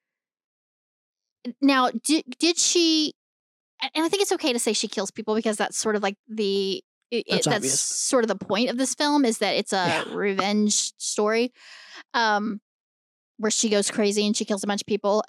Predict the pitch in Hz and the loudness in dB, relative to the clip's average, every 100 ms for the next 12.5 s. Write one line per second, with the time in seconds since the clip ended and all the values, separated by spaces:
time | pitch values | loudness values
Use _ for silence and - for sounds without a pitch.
0 | - 202 185 214 - - - - _ _ | -2 0 -2 -6 -12 -20 -20 -20 _ _
1 | _ _ _ _ _ _ _ _ _ _ | _ _ _ _ _ _ _ _ _ _
2 | - 247 233 - 294 294 - - 233 262 | -2 -2 -2 -2 0 0 -2 -6 0 0
3 | - - 285 254 247 294 - - 330 427 | 2 2 4 4 4 0 -4 -6 0 2
4 | 427 269 247 226 214 220 220 240 240 - | 2 2 2 0 2 2 0 2 2 2
5 | 254 262 254 240 220 208 208 214 220 220 | 0 2 4 4 2 2 2 4 4 4
6 | 208 - _ 220 208 214 - 220 185 - | 2 0 _ -6 0 2 2 2 0 -2
7 | 196 170 180 196 - 208 214 - 240 226 | 0 2 2 2 2 0 0 -2 0 0
8 | - - _ _ 226 214 196 202 214 202 | 0 -4 _ _ 0 2 2 2 0 2
9 | 208 - 202 208 - 208 - 196 202 196 | 0 -2 -2 -2 -2 -2 0 0 -2 -4
10 | 139 - - 214 202 180 196 - 196 196 | -6 -6 -2 0 0 2 0 0 0 0
11 | 202 196 - - - 220 214 214 262 262 | 0 -2 -4 -14 -4 2 4 6 4 4
12 | 320 302 339 330 339 | 2 0 0 2 0